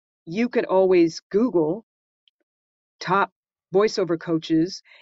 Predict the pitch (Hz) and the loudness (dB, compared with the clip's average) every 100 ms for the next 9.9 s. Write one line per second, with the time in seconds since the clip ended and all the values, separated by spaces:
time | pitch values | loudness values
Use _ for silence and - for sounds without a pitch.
0 | - 220 226 233 330 330 247 233 226 - | -4 0 0 2 0 0 -6 -8 -10 -6
1 | 233 240 220 185 185 - 175 190 214 190 | -4 -4 -6 -6 -6 -6 -8 -6 -6 -6
2 | 156 175 175 - 190 208 185 160 151 151 | -4 -4 -4 -2 -2 2 2 2 0 -6
3 | 139 143 185 185 190 226 226 202 190 _ | -10 -4 0 0 0 2 2 0 -2 _
4 | _ 185 220 247 247 - 285 302 - 156 | _ 0 2 2 -2 -2 0 0 -2 -6
5 | 165 294 - _ _ _ _ 202 214 202 | -6 -10 -18 _ _ _ _ 0 2 2
6 | 220 220 233 220 220 - - 180 170 - | 0 0 -2 -2 -2 -6 -4 -2 -2 -8
7 | _ _ - - 190 190 185 180 269 185 | _ _ -8 -2 -2 -2 -6 -2 0 0
8 | 143 - _ - - 220 208 - - 202 | -2 -10 _ -16 -2 0 0 -4 -4 -4
9 | - 240 247 - 277 202 233 233 | -2 -4 -2 -4 -2 -2 -2 -2